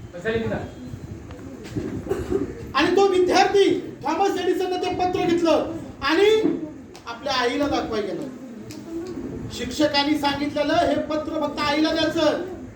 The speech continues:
Speaker 2: तो म्हणला, "ठीक आहे." आईला म्हणतो, "आई,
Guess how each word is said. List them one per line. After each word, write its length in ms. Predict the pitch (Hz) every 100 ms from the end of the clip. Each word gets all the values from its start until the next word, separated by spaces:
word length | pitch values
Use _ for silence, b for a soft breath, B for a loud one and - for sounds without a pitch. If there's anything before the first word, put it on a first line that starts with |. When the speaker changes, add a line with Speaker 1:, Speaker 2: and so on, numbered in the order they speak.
| - - - - - - - - - 330 - 302 -
Speaker 2:
तो 60 | 233
म्हणला, 200 | 254 285
"ठीक 300 | 294 294 320
आहे." 140 | 233 - - - - - 330 269 294 370 381 233 226 - 277 - - - - -
आईला 300 | 269 311 339
म्हणतो, 220 | 311 339
"आई, 220 | 311 285